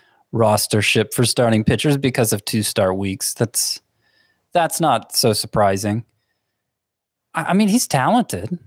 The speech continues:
I think there's a good chance he develops into a good starting pitcher, but he's kind of in that Tristan McKenzie, Touki Toussaint group right now, in that, you know, it's, it's,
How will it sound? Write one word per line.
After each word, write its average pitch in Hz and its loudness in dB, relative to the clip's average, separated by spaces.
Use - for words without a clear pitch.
I 120 0
think 117 -4
there's 123 2
a 117 0
good 113 0
chance 117 0
he 123 0
develops 113 0
into 107 0
a 98 2
good 98 -2
starting 101 -2
pitcher, - -2
but 269 0
he's 277 0
kind 180 0
of 147 -2
in 147 2
that 120 0
Tristan 117 -2
McKenzie, 104 -2
Touki 104 -6
Toussaint 95 -2
group 98 -4
right 92 0
now, 90 0
in 95 -2
that, 87 0
you 117 0
know, 95 2
it's, - -8
it's, - -2